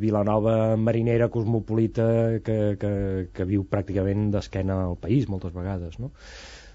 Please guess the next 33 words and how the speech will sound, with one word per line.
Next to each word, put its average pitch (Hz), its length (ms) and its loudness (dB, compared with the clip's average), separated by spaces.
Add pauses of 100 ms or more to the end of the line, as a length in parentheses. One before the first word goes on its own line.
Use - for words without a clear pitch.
(220)
Mm, 113 560 4
i 113 60 4
després 110 240 2
el 113 80 -2
tindrà 104 260 0
la 120 80 4
Barcelona 110 400 -2
aquesta 104 280 -2
remoguda, 117 680 4
no?, 117 180 2 (120)
del 107 260 0
tombant 98 280 0
de 92 80 -6
segle. 110 340 0 (460)
És, 131 200 0
és 156 200 4
un 170 120 4
home 180 240 4
que, 151 140 2 (460)
que, 117 160 0 (1600)
que - 120 -6
té 120 80 2
molts 104 280 0
homes 95 280 0
a 85 80 -6
dins, 78 320 -10
com 98 160 -6
ens - 80 -12
passa - 240 -2
a 78 40 -14
tothom, 71 400 -12
no? 156 140 -4 (640)
Però 120 240 4